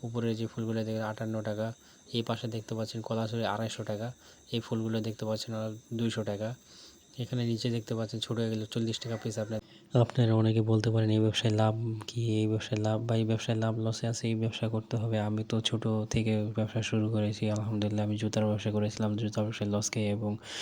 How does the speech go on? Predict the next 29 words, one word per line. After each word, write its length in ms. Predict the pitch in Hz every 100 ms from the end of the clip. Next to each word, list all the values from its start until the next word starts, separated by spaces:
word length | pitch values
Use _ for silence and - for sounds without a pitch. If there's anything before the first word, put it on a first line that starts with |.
| - -
ছোটো 200 | - 110
কমলা 440 | 107 107 113 113 113
বিক্রি 300 | 107 107 104
করেছি, 440 | 107 104 - 104 - - - -
আহ, 140 | 110 104
পনেরোশো 380 | 107 110 107 107
টাকায় 220 | 107 104
কিনে, 300 | 110 104 104
কিনে 300 | 104 107 104
এবং 420 | 101 104 101 92
ও-, 380 | 98 98 - 107 -
তিন 180 | 107
হা-, 140 | 104 104
তিন 320 | 104 104 101 101
ট্রে 240 | 107 107
কিনে 360 | 107 104 101 101
বিক্রি 260 | 107 107 104
করেছি, 280 | 101 104
ভালোই 320 | 101 104 98 98
লাভবান 440 | 98 107 101 101
হয়েছি, 280 | 104 101 101
এভাবে 220 | 101 98
আস্তে 220 | 101 -
আস্তে 160 | 101 98
বড়ো 220 | 98 98
হয়েছি। 400 | 104 98 - 101 - - - - - -
তো 80 | 110
এরকম 400 | 113 113 117 110
আপনারাও 580 | 104 110 110 110 107